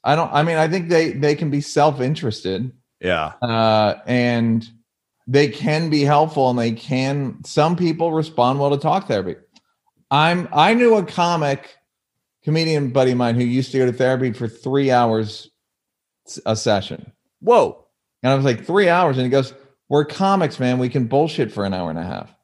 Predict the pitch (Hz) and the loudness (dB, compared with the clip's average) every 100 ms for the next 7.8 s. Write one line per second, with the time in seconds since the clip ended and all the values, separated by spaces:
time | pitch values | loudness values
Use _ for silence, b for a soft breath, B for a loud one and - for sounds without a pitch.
0 | _ _ - - - _ _ _ _ _ | _ _ -20 -20 -20 _ _ _ _ _
1 | - 143 139 143 143 143 - 147 175 220 | 0 0 2 0 2 0 -4 -4 0 0
2 | 180 120 143 156 123 139 156 160 185 196 | 0 -2 -2 -2 -4 -4 -2 0 0 0
3 | 123 107 - 131 131 127 113 - - 147 | 0 -2 -2 0 2 0 -6 -10 2 2
4 | 143 139 - _ _ _ _ _ _ _ | 4 0 -6 _ _ _ _ _ _ _
5 | _ _ _ _ _ _ _ 156 208 220 | _ _ _ _ _ _ _ 2 2 4
6 | 214 190 165 170 185 196 190 175 156 - | 2 2 0 2 2 2 2 2 0 0
7 | 139 139 131 123 120 117 104 | 2 4 4 4 2 2 0